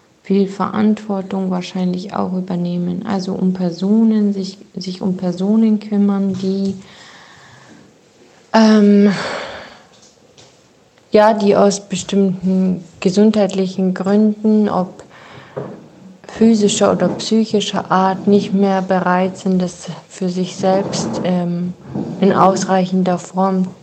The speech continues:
zu tun. Und, ähm,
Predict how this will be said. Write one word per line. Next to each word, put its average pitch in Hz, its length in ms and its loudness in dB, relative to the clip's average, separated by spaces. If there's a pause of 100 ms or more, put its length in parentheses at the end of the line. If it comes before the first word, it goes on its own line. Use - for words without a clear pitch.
(500)
zu - 200 -4
tun. 247 560 2 (1300)
Und, 196 840 2
ähm, 185 800 0